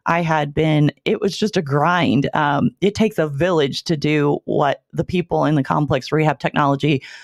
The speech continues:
world do, um, advocate for people with disabilities. And so, you know, I took some time off.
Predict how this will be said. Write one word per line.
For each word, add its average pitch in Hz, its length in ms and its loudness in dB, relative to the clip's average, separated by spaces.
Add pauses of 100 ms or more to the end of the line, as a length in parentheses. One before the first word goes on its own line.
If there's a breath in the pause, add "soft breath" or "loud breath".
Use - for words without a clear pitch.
(160 loud breath)
world 147 400 0
do, 131 320 2 (100)
um, 135 360 0
advocate 139 500 -4
for 135 100 -4
people 131 220 -2
with 123 80 0
disabilities. 127 800 -2
And 160 160 0
so, 143 280 -2 (640)
you 196 60 2
know, 180 80 2
I 175 80 0
took 220 220 -2
some 208 160 2
time 190 260 2
off. 160 300 2